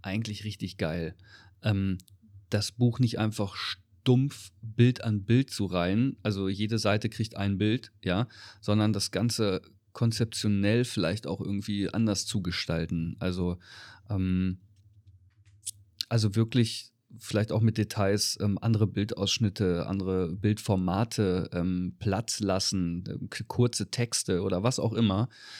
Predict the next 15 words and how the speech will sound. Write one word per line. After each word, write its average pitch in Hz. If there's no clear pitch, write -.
Ähm, 98
hast 110
du 120
dir 110
da 107
schon 117
mal 107
Gedanken 107
zu 160
gemacht 156
oder 123
soll 110
das 110
einfach 104
so 95